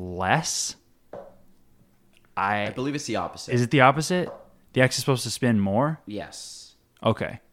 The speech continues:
Speaker 1: Uh, that's
Speaker 2: I
Speaker 1: really all I know between
Speaker 2: so
Speaker 1: the, the difference of the two.
Speaker 2: I, I believe. So when I
Speaker 1: Let me
Speaker 2: did the
Speaker 1: look it up.
Speaker 2: research on what I always thought Pro V one X,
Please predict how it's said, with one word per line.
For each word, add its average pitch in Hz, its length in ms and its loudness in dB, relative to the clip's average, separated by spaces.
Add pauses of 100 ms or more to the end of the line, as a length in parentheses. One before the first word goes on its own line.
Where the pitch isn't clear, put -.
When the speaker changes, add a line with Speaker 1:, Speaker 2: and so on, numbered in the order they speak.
(400)
Speaker 1:
Uh, 120 220 10
that's 135 240 10
Speaker 2:
I - 20 0
Speaker 1:
really 143 220 10
all 123 120 10
I 113 120 8
know 104 340 2
between 107 220 0
Speaker 2:
so 104 120 6
Speaker 1:
the, 104 100 0
the 107 100 -6
difference 95 400 -2
of 95 60 -2
the 92 60 -2
two. 98 160 0
Speaker 2:
I, 147 260 2
I 160 40 4
believe. 131 600 2 (240)
So - 140 -6
when 123 180 -2
I 131 120 4
Speaker 1:
Let 165 100 0
me 180 60 0
Speaker 2:
did 170 80 -4
the 143 60 -4
Speaker 1:
look 123 60 -6
it - 0 -
up. 131 80 -4
Speaker 2:
research 123 460 -4
on 101 380 -4 (380)
what 127 220 -2
I 151 120 8
always 190 240 4
thought 127 220 0
Pro 135 120 0
V 139 120 4
one 120 260 2
X, 110 280 -2